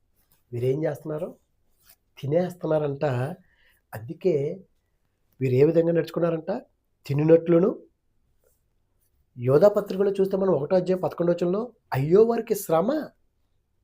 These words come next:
వారు కయ్యను నడిచిన మార్గం నడిచిరి, బహుమానము పొందవలనని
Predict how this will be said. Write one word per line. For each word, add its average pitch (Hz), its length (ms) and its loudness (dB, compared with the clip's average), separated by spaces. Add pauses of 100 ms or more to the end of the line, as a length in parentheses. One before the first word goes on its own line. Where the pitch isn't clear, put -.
(120)
వారు 135 280 0
కయ్యను 143 460 2
నడిచిన 196 320 0
మార్గం 165 460 2
నడిచిరి, 175 680 -4
బహుమానము 160 920 -2
పొందవలనని 160 1040 0